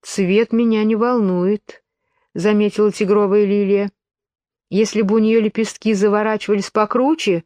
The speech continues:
она была бы даже миловидна". Алиса не любила, чтобы её обсуждали, и поэтому сама стала задавать вопросы. "А вам иногда не бывает страшно расти одним?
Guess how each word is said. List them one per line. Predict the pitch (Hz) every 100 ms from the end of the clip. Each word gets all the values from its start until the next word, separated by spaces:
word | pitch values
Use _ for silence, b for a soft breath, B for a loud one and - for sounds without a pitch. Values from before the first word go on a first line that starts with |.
| _ _ _ _ _ _ _
она | 185 202
была | 202 226 233
бы | 214
даже | 220 214
миловидна". | 220 233 240 190 180 156 180 185 _ _ _ _ _ _ _ _ _ _ _ _ _ _ _ _ -
Алиса | 165 165 -
не | 190
любила, | 180 170 180 160
чтобы | - 170 175
её | 175
обсуждали, | 156 - 175 160 262 254
и | 202
поэтому | 185 185 196 190 180 b
сама | - 208 202 220
стала | 240 - 208 214
задавать | 196 180 190 185
вопросы. | 196 196 165 - - - _ _ _ _ _ _ _ _ _ _ _ _ - -
"А | 143 196
вам | 247 254
иногда | 254 262 233 254
не | 247
бывает | 262 311 359
страшно | - - 226 185 - 190
расти | 185 - - 185 -
одним? | 185 165 165 151 143